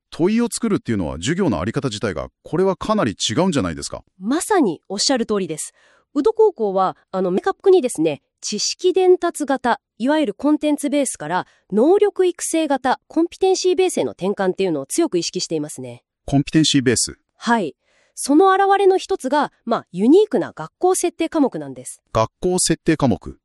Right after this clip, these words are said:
Speaker 2: ええ、未来科学Aとか未来科学Bっていう科目があるんですが、これなんかは、物理、化学、生物、地学っていう、あの、従来の理科の枠を取り払ってですね、もっと統合的で発展的な視点を取り入れてるんですよ。
Speaker 1: 未来科学ですか。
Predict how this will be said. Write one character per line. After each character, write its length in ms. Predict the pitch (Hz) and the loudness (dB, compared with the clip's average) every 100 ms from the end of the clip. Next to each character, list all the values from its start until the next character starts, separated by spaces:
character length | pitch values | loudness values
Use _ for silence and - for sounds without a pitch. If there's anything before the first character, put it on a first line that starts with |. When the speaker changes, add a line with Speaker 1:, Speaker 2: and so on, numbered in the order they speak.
| _ - | _ -2
Speaker 2:
え 80 | |
え、 140 | 269 185 _ _ | -2 -2 _ _
未 160 | 202 247 | -2 0
来 220 | 359 392 | 2 0
科 120 | 392 | -2
学 280 | 320 240 180 | -4 -4 -4
A 180 | 220 208 | -2 -4
と 100 | 175 | -6
か 80 | 160 | -4
未 140 | 196 | -2
来 160 | 294 330 | -2 -2
科 100 | 339 | -2
学 240 | 233 170 | -2 -2
B 180 | 247 302 | -2 -2
っ 40 | |
て 140 | - 180 | -2 -6
い 20 | |
う 80 | 156 | -4
科 100 | 190 | -6
目 180 | 175 | -4
が 100 | 165 | -4
あ 40 | 185 | -4
る 80 | 180 | -2
ん 60 | |
で 80 | 156 | -6
す 120 | - | -8
が、 160 | 170 156 _ _ _ | -8 -8 _ _ _
こ 140 | 285 | 2
れ 80 | 403 | 4
な 120 | 480 | 4
ん 60 | 403 | 2
か 140 | 170 | -2
は、 240 | 165 165 - _ | -2 -2 -4 _
物 340 | 160 277 - 392 | -6 -4 0 -2
理、 220 | 214 - - | -2 -6 -8
化 100 | 262 | -4
学、 240 | 285 160 | -4 -4
生 240 | - 240 | -2 -2
物、 220 | 175 - 135 | -2 -8 -10
地 160 | 220 | -6
学 320 | 202 - 131 - _ | -6 -8 -12 -14 _
っ 40 | |
て 80 | 190 | -6
い 260 | 190 202 | -4 -4
う、 60 | 160 - _ _ 170 | -4 -8 _ _ -10
あ 120 | 160 | -6
の、 340 | 151 147 143 | -6 -6 -8
従 220 | 135 330 | -2 0
来 120 | 381 240 | 2 0
の 120 | 170 | -2
理 120 | 302 | -2
科 140 | 466 | 0
の 140 | 320 175 | 0 0
枠 260 | 180 - | -2 -2
を 80 | 269 | -2
取 220 | - 214 | -2 -6
り 40 | 269 | -2
払 200 | 302 311 | -2 -2
っ 20 | |
て 140 | 170 | -6
で 80 | 143 | -8
す 120 | - | -8
ね、 180 | 151 131 _ _ | -8 -8 _ _
も 80 | 311 | -6
っ 40 | |
と 160 | - 170 _ | -6 -10 _
統 220 | 240 339 | 0 2
合 160 | 320 330 | 2 -2
的 260 | 302 - 254 | -4 -6 -4
で 200 | 240 - _ | -4 -6 _
発 200 | 180 - | -18 -4
展 140 | 392 415 | 0 2
的 160 | 392 | 2
な 80 | 370 | 2
視 140 | - - | 2 -2
点 160 | 320 | -2
を 80 | 311 | 0
取 220 | 269 254 | -2 0
り 20 | |
入 80 | 240 | -2
れ 40 | 208 | -2
て 80 | 160 | -6
る 80 | 143 | -8
ん 40 | |
で 60 | 127 | -10
す 140 | - | -14
よ。 160 | 120 _ - | -16 _ -4
Speaker 1:
未 160 | 95 | -2
来 240 | 113 151 151 | 0 0 2
科 140 | 151 | 0
学 180 | 107 78 | 0 -6
で 80 | 69 | -10
す 80 | |
か。 220 | - 67 | -10 -14